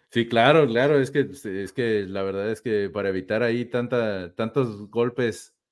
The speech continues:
eh, los que sobraron, digo, los que le sobraron a los gigantes, a ver si, si no llegan hasta acá.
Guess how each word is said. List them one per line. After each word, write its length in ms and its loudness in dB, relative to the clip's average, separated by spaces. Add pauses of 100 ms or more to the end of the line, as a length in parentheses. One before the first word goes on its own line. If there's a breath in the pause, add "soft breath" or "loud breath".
(420)
eh, 520 -4
los 220 -6
que 100 -4
sobraron, 400 4
digo, 200 2
los 180 0
que 100 -2
le 140 0
sobraron 400 0
a 40 -2
los 160 -2
gigantes, 520 -4
a 20 -2
ver 160 -4
si, 260 -10
si 140 -12
no 120 -8
llegan 280 -6
hasta 160 -12
acá. 300 -14